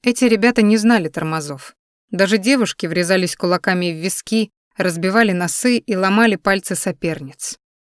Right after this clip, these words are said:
Всего пару боев прошли без брызг крови,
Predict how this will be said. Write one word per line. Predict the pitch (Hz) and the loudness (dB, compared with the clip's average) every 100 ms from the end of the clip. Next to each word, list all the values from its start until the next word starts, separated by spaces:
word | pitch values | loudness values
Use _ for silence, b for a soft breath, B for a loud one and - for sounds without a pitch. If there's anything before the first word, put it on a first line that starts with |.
| _ | _
Всего | - - 226 294 | -6 -2 2 0
пару | 262 254 233 | 2 2 2
боев | 233 233 180 - | 2 2 0 -2
прошли | 185 180 190 | -4 -2 -2
без | 165 165 | -2 -4
брызг | 165 175 160 - | -2 -4 -4 -6
крови, | 220 247 175 143 | 0 0 0 -6